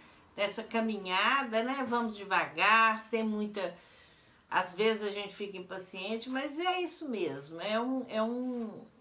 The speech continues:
um tempo, né, pra gente pensar muitas coisas, né? Então, é, eu tô, eu trouxe pra vocês aqui,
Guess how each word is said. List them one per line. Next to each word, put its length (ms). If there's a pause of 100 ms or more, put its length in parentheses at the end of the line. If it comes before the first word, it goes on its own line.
(140)
um 80
tempo, 800
né, 220
pra 220
gente 260
pensar 580
muitas 480
coisas, 560
né? 240 (540)
Então, 580 (420)
é, 800
eu 180
tô, 340 (100)
eu 220
trouxe 360
pra 140
vocês 460
aqui, 600